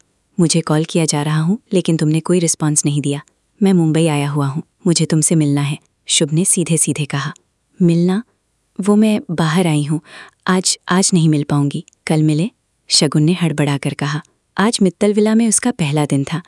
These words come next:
इसलिए वो काम के चलते पहले ही दिन बाहर नहीं जाना चाहती थी। "क्यों? आज क्यों नहीं आ सकती तुम?" शुभ ने कहा।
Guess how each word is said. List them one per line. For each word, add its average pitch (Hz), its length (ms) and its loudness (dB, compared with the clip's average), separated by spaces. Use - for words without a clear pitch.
इसलिए 156 280 0
वो 151 100 0
काम 143 260 0
के 143 140 -4
चलते 143 360 -2
पहले 151 300 0
ही 165 120 0
दिन 175 180 2
बाहर 156 260 0
नहीं 170 200 2
जाना 135 260 0
चाहती 135 440 -4
थी। - 80 -10
"क्यों? 196 220 0
आज 196 220 -2
क्यों 185 140 2
नहीं 151 180 2
आ 139 80 0
सकती - 300 -2
तुम?" 170 180 -4
शुभ 147 260 2
ने 147 140 2
कहा। 156 280 -2